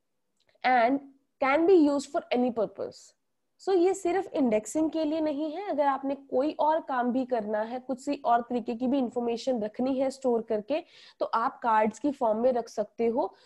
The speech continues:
So ये सिस्टम जो है आप किसी भी और तरीके से यूज कर सकते हो। नेक्स्ट वन लिखा है, in this system cards of different colors can be used।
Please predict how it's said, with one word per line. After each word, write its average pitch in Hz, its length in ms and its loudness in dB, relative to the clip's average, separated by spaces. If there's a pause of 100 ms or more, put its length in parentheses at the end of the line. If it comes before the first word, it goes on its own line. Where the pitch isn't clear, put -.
(120)
So 302 100 -2
ये 277 240 2
सिस्टम 277 540 -2
जो 294 160 2
है 285 120 -2
आप 294 240 -2
किसी 269 220 -2
भी 277 100 2
और 240 240 0
तरीके 233 380 -4
से 247 100 -4
यूज 240 260 -4
कर 208 200 -4
सकते 202 420 -8
हो। 202 260 -8 (960)
नेक्स्ट 285 300 2
वन 392 120 4
लिखा 349 300 2
है, 311 220 -2
in 269 80 0
this 294 360 0
system 320 460 0
cards 247 320 4
of 285 80 2 (160)
different 339 380 0
colors 277 360 2 (460)
can 277 280 2
be 269 260 4
used। 170 340 -8